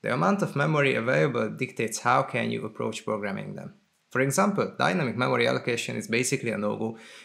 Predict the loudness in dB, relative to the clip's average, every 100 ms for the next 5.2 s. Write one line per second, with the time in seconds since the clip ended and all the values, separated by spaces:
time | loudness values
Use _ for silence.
0 | -2 2 2 4 4 4 4 0 0 -2
1 | 0 -2 0 -2 -2 -6 -6 -6 -4 -6
2 | -10 _ _ _ _ _ _ _ _ -2
3 | 2 2 -2 -12 _ -2 2 2 2 2
4 | 4 2 0 -2 -2 0 2 2 0 0
5 | -6